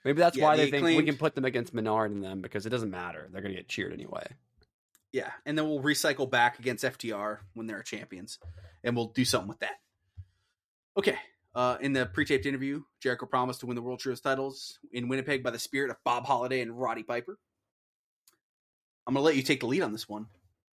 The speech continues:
Speaker 2: Konosuke Takeshita taking on and defeating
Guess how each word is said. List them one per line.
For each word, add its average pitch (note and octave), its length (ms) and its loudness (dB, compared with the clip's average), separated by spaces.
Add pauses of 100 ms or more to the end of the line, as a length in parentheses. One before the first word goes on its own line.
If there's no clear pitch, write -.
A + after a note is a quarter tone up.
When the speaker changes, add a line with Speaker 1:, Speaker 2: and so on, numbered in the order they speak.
(160)
Speaker 2:
Konosuke C#3 380 0
Takeshita B2 520 0 (800)
taking C#3 280 0
on A#2+ 200 0
and A#2 120 -6
defeating A#2 480 -4